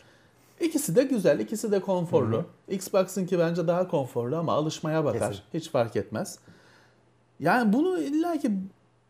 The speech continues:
Speaker 1: değiştireceğim diye bozmanın alemi yok.
Speaker 2: Yok.
Speaker 1: Göreceğiz
Speaker 2: Ama ben
Speaker 1: bakalım.
Speaker 2: diyorum ya, şey iyiydi yani, üstündeki o, e, dokunmatik, en azından bir tanesi kalsa iyi olur. Hassasiyetlik açısından. E,
Speaker 1: Bakalım.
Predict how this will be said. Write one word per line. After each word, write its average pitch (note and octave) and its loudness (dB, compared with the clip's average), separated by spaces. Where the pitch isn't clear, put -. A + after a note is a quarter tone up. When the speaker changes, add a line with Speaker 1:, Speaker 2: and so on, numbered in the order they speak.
Speaker 1:
değiştireceğim D4+ 2
diye A#3+ 2
bozmanın G#3 4
alemi G#3+ 0
yok. - 4
Speaker 2:
Yok. - -10
Speaker 1:
Göreceğiz E4 2
Speaker 2:
Ama F#3 4
ben E3+ 2
Speaker 1:
bakalım. E3+ 6
Speaker 2:
diyorum F3+ 4
ya, A#2 2
şey C3+ -2
iyiydi B2+ -2
yani, A2 -2
üstündeki A2+ -4
o, A2 2
e, G#2 -8
dokunmatik, A#2 -4
en C#3+ 0
azından C3 0
bir D3+ -2
tanesi B2+ -2
kalsa B2 0
iyi A2+ 2
olur. G2 -8
Hassasiyetlik G#2+ -4
açısından. A2 -8
E, A2 -4
Speaker 1:
Bakalım. A2+ 0